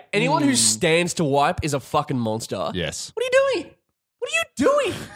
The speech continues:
Speaker 2: Now, hold on.
Speaker 1: You just, that's just a recipe for getting poo on more <laughs> bits of your body.
Speaker 2: No,
Speaker 1: You
Speaker 2: you're
Speaker 1: sit
Speaker 2: right.
Speaker 1: down,
Speaker 2: You gotta,
Speaker 1: you
Speaker 2: yeah,
Speaker 1: spread,
Speaker 2: you
Speaker 1: you're
Speaker 2: sit.
Speaker 1: just in your position where you
Speaker 2: Yep.
Speaker 1: got it all out of your system,
Speaker 2: Yep.
Speaker 1: you reach down, you wipe.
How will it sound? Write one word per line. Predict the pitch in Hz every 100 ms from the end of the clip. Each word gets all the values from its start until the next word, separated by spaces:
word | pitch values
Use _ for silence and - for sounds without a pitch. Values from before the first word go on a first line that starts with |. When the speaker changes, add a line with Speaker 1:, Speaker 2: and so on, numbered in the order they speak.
| -
Speaker 2:
Now, | 156 160 165 165
hold | 175 214 175
on. | 107 98 78 117 -
Speaker 1:
You | 427
just, | 523 - 226
that's | 320
just | 214 440 330
a |
recipe | 240 202 247 294 233 190 226 -
for | 196
getting | 196 - 202
poo | 175 - 214 185 175 - -
on | 175 175 175
more | 190 196 202 190 180
<laughs> |
bits | 156 180 -
of | 165
your | 147
body. | 131 113 - _ _ _ _ _ 170
Speaker 2:
No, | 147 175
Speaker 1:
You | 175
Speaker 2:
you're |
Speaker 1:
sit | 180
Speaker 2:
right. | 147 -
Speaker 1:
down, | -
Speaker 2:
You | 208
gotta, | 208 180
Speaker 1:
you |
Speaker 2:
yeah, | 202 156 117
Speaker 1:
spread, | 247 269
Speaker 2:
you | 269 175
Speaker 1:
you're |
Speaker 2:
sit. | 175 -
Speaker 1:
just | 147 -
in | 330
your | 311
position | 262 233 233 233
where | 180
you |
Speaker 2:
Yep. | 131 -
Speaker 1:
got | 185
it | 269
all | 269 269
out | 262
of |
your | 269
system, | 294 190 - 170 170
Speaker 2:
Yep. | 131 120
Speaker 1:
you | 151
reach | 185 226 -
down, | 180 175 170 - -
you | 143
wipe. | 147